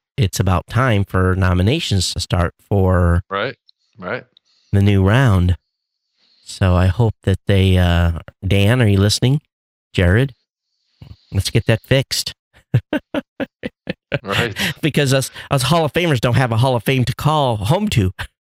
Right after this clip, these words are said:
Speaker 2: <laughs>
Speaker 1: <laughs> We're, we're orphaned Hall of Famers here. No, just kidding.
Speaker 2: It's funny. Um, another thing too is, uh, boy, oh boy, I think Luminary, you know, we smacked them down pretty hard.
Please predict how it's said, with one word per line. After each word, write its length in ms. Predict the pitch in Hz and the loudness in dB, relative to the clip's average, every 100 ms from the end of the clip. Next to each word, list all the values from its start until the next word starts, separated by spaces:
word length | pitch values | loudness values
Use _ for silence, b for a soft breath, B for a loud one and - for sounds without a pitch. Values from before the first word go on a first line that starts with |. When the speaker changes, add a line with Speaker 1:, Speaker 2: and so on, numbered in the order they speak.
| - - _ - | -10 -10 _ -6
Speaker 2:
<laughs> 0 | |
Speaker 1:
<laughs> 1080 | - 135 180 - - - - - - - - | -2 0 0 -2 -6 -6 -8 -6 -8 -8 -10
We're, 180 | 127 117 - B B B - - - | -4 -4 -4 B B B -8 -8 -2
we're 200 | 123 127 | -2 0
orphaned 560 | 135 156 - 143 120 | 0 0 -2 -8 -6
Hall 220 | - 127 | -2 0
of 100 | 131 | 0
Famers 520 | - 143 147 123 107 - | -4 -8 -8 -10 -6 -8
here. 160 | - - - | -6 -6 -6
No, 120 | - | -6
just 320 | - 247 214 - | -2 -2 -4 -6
kidding. 160 | 135 | -8
Speaker 2:
It's 160 | 180 - - | -8 -12 -8
funny. 220 | - 104 _ B B B B | -6 -8 _ B B B B
Um, 640 | 107 104 101 98 92 87 _ | 0 2 2 2 0 -6 _
another 380 | - 113 143 214 | -2 0 0 -2
thing 260 | 233 147 104 | -2 -2 -2
too 240 | - 190 | -2 -2
is, 220 | 160 101 92 | 0 0 0
uh, 320 | 104 101 101 | 0 2 0
boy, 240 | 92 165 | -2 -2
oh 60 | 196 | -4
boy, 120 | - | -4
I 120 | 123 | -4
think 300 | 123 220 254 | -2 -4 -4
Luminary, 760 | 220 175 208 180 113 85 80 113 - _ _ _ _ _ _ _ _ _ _ _ | -2 0 0 0 0 0 -2 -4 -6 _ _ _ _ _ _ _ _ _ _ _
you 60 | 135 | -2
know, 100 | 120 | 0
we 80 | 165 | 0
smacked 340 | - 143 139 | -2 -4 -4
them 120 | 117 | -2
down 240 | 110 120 101 | 0 0 -2
pretty 240 | - 117 | -2 -2
hard. 520 | 95 113 113 95 90 | 0 0 0 0 -2